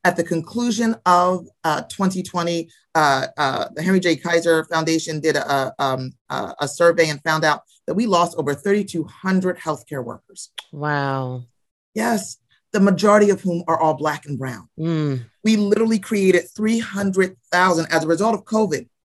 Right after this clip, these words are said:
Speaker 1: covid created three hundred thousand orphans in America.
Speaker 2: Yeah.
Speaker 1: All of which are Black and brown.
Speaker 2: Mm.
Speaker 1: All of which, right?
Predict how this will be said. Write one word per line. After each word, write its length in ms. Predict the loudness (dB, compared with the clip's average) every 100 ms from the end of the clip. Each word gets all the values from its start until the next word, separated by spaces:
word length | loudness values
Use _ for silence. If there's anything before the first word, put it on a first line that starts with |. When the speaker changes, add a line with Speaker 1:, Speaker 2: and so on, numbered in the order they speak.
| _
Speaker 1:
covid 260 | 0 4 4
created 440 | 4 4 4 -2
three 220 | -6 -4 -4
hundred 400 | -4 -2 -2 -4 _ -2
thousand 580 | 2 4 2 -4 -10 _ _ _ _ _ _ _ _ _
orphans 500 | 4 4 0 -8 -8 -6
in 80 | -4
America. 440 | -2 -4 -8 -20 _
Speaker 2:
Yeah. 460 | -8 -6 -6 -8 -10 -14 _ _ _ _ _ _ 4
Speaker 1:
All 280 | 8 8 6
of 140 | 0
which 240 | -4 -8 -8
are 100 | -6
Black 300 | -2 -4 -6
and 80 | -10
brown. 180 | -12 -18 _ _ -12
Speaker 2:
Mm. 320 | -8 -6 -8 -12 _ _ _ _ _ _ _ 2
Speaker 1:
All 220 | 4 4
of 120 | 2
which, 360 | -8 -12 -18 -18 _ -6
right? 260 | -4 -4